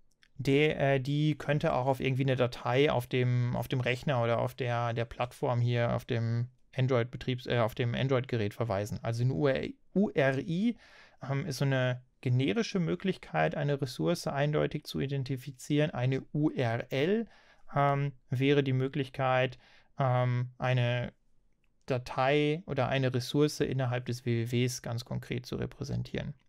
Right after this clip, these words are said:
Wir können unsere U R L umwandeln, indem wir die Parse-Methode von dieser U R I aufrufen, von dieser U-R-I-Klasse. Das ist eine statische Methode, die wir auf der Ebene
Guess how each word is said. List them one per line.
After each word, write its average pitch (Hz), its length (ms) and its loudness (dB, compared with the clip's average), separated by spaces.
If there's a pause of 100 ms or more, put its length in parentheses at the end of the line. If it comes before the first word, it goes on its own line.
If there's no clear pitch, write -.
(600)
Wir 139 160 4
können 170 280 2
unsere 180 320 4
U 139 120 2
R 127 140 4
L 139 180 2
umwandeln, 156 720 0 (640)
indem 139 360 2
wir 139 420 2 (300)
die 127 80 -4
Parse-Methode 139 960 0 (200)
von 135 260 -4
dieser 131 260 -2
U 139 120 2
R 135 160 0
I 147 180 -2
aufrufen, 156 680 -2 (420)
von 135 160 -6
dieser 139 160 2
U-R-I-Klasse. 147 1040 0
Das - 100 -20
ist - 60 -8
eine 123 320 0 (500)
statische 135 640 -4
Methode, 180 500 0 (500)
die 139 120 -4
wir 143 180 2
auf 139 220 0
der 139 440 0 (680)
Ebene 131 600 4